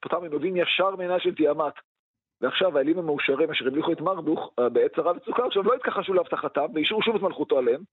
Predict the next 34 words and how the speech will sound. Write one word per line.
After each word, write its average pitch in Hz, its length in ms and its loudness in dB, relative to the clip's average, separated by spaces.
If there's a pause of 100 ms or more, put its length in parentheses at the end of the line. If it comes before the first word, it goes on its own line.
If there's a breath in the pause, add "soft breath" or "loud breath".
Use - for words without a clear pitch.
(560 loud breath)
אה, 131 260 6 (340)
אנחנו 143 180 -2
מכירים 170 260 2
את 196 80 -2
המצב 165 300 0
שהרבה 156 320 2
אנשים 170 260 -2
מבטיחים 160 340 0
מצב - 240 0
שקשה 151 380 0
להם, 143 260 2
מבטיחים 151 300 0
משהו 175 180 -2
שקשה 147 200 2
להם, 151 240 4
וכשרווח 139 1500 0
להם, 139 200 2
אז 135 120 -2
הם 139 80 0
מתכחשים 147 500 -2
פה, 202 120 2
הם 160 80 -2
לא 160 80 6
התכחשו. 156 440 -2 (580 loud breath)
אה, 156 220 2
לכאורה 247 260 2
הכל 247 200 0
בא 214 100 0
על 185 80 -2
מקומו 170 300 -2
שלו, 185 220 2
אבל 160 160 0
יש 165 120 -2
בעיה. 135 300 2